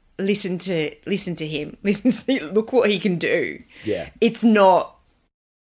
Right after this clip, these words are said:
Speaker 1: it's not representative of what he can
Speaker 2: No.
Speaker 1: do.
Speaker 2: Again, he, he sounds like a, he sounds on this song like the sort of singer that sings songs like that
Speaker 1: Mm.
Speaker 2: on Hooks in You, whereas on After Me, he's,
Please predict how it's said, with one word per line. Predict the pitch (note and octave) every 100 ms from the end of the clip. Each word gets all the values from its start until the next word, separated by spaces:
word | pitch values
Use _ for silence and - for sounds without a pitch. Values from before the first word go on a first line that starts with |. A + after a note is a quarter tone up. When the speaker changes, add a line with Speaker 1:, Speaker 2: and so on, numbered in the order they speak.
| _ _ _ -
Speaker 1:
it's | G3+ G#3+
not | G3 D#3
representative | D#3+ - F#3 D3 C#3 F3 E3 D#3
of | C#3+
what | D3 D3+
he | C3
can | D#3
Speaker 2:
No. | -
Speaker 1:
do. | A2 E2+ D3 _ _
Speaker 2:
Again, | - A3+ A3+
he, | D#3+
he | D#3+ F3+ F3
sounds | - G3+ F#3 E3+
like | E3 C#3
a, | D3+ C#3 C3+ C3 A#2+ - _ _
he | -
sounds | C#3+ E3+ F#3 D#3
on | C3+ C3+
this | D#3
song | - A#2+ F2 A#2
like | A#2+ B2
the | A2
sort | - B2+ A2+
of |
singer | B2+ B2 A2+ - _
that | B2+
sings | C#3 D3 C3 A2+
songs | C3 C3 A#2+
like | A#2 G#2+
that | C3 D#2 - - _ _ _ _ _
Speaker 1:
Mm. | F#3+ F#3 D#3+ D3
Speaker 2:
on | B2
Hooks | B2+ A#2+
in | A#2
You, | A2+ G#2+
whereas | A#2 B2 B2+ - - - _ _ _ _ _
on | C#3+ C#3+
After | D3+ - C#3
Me, | D3+ C3+ A2+
he's, | G#2 C3 A#2